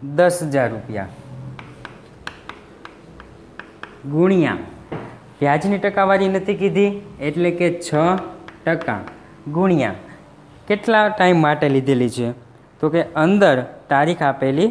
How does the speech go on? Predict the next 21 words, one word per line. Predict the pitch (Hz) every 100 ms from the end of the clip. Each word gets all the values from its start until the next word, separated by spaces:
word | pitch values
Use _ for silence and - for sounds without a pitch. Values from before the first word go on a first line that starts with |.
| -
નથી, | 165 175 170 143
એટલે | 156
કે | 160 180 160
આખા | 175 175 175
વર્ષ | 143 135 127
માટે, | 123 113 113 98 - _ - - - 160
એટલે | 165 175
કે | 175 139 147
દસ | 196 208 196 175
હજારના | 190 190 160 110 107 - -
છ | 180 185 -
ટકા, | - 110 92 - - - - - - 120
જવાબ | 143 170 170
આવશે | 170 165 170 175 175 - - - - - - -
છસો | - 165 170 - 180 165
રૂપિયા. | 147 - 120 98 82 - - - - - -
આ | 147
છસો | - 151 - 185
રૂપિયા | 165 156 170 151
મનની | 147 160 160 127
લોનનો | 120 143